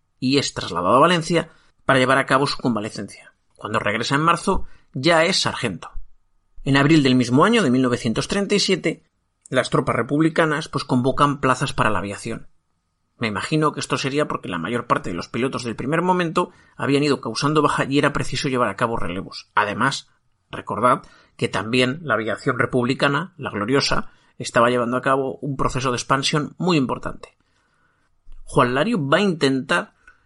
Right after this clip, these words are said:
obtener esa plaza tan deseada, va a intentar cumplir ese sueño que se había apoderado de él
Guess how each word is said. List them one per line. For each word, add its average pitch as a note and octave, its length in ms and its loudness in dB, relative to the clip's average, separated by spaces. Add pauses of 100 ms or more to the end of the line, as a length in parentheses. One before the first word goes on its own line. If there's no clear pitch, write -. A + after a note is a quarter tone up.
(260)
obtener D3 640 -2 (320)
esa C#3+ 300 0
plaza B2+ 560 0 (100)
tan B2 640 0
deseada, B2 640 0 (100)
va C3+ 40 2
a D3+ 40 4
intentar D#3+ 360 0
cumplir B2+ 480 0 (120)
ese D#3+ 200 0
sueño E3 320 2
que - 80 -6
se - 100 -2
había C3 160 2
apoderado B2 540 2
de C#3 80 0
él C#3+ 180 -4